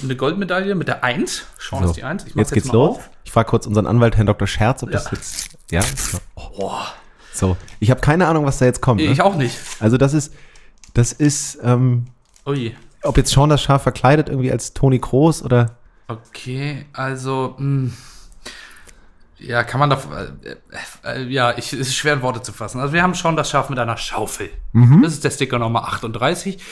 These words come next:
Speaker 1: Übrigens, wenn sich, äh, jemand, ähm, ich lese die Nummern jetzt vor, wenn jemand die braucht für sein Heft oder
Speaker 2: Einfach
Speaker 1: so,
Speaker 2: melden.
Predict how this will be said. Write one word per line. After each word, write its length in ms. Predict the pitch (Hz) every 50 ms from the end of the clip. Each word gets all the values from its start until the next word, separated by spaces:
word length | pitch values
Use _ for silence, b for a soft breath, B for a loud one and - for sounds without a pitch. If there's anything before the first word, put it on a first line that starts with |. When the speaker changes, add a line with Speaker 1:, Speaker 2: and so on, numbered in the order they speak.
| B B
Speaker 1:
Übrigens, 340 | 151 143 135 131 120 - 135
wenn 100 | 135 131
sich, 260 | 135 135 135 - 107
äh, 280 | 127 127 123 123 127
jemand, 500 | 113 120 123 131 127 123 120 113 - - -
ähm, 320 | 123 117 117 117 117 120 120
ich 160 | - - - -
lese 160 | 135 127 -
die 80 | 131
Nummern 220 | 127 147 160 160 156
jetzt 160 | 147 143 -
vor, 180 | - 156 151 131
wenn 100 | 131 120
jemand 300 | 127 127 131 127 117 120
die 60 | 123
braucht 420 | - - 123 127 156 175 - -
für 140 | - 160 143
sein 160 | 131 135 131 110
Heft 240 | 139 147 143 -
oder 120 | - 139 131
Speaker 2:
Einfach 160 | 127 123 123
Speaker 1:
so, 40 | 120
Speaker 2:
melden. 260 | 123 117 113 104 101